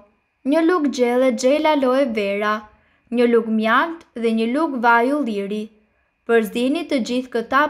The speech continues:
përbërës në një enë ose në mikser, në mënyrë që gjeli i aloes të shkrihet plotësisht, dhe më pas vendoseni maskën në fytyrë dhe në qafë në mënyrë të njëtrajtshme.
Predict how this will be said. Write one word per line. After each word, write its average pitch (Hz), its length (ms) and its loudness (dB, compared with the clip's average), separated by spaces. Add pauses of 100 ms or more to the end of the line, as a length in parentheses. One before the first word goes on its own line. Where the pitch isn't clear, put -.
përbërës 220 640 -2
në 226 140 -6
një 277 260 0
enë 226 240 -2 (100)
ose 262 360 -2
në 247 180 -2
mikser, 233 600 -2 (640)
në 247 140 0
mënyrë 262 480 0
që 254 160 -4
gjeli 285 360 0
i 294 40 2
aloes 226 640 -2
të 277 180 -4
shkrihet 220 460 -6
plotësisht, 226 720 -6 (480)
dhe 220 60 -2
më 220 140 2 (100)
pas 240 400 2
vendoseni 233 720 -2
maskën 254 580 0
në 220 140 -4
fytyrë 214 500 -4
dhe 214 100 -4
në 247 200 -2
qafë 214 420 -2 (380)
në 226 180 2
mënyrë 277 420 2
të 262 140 -2
njëtrajtshme. 214 800 -4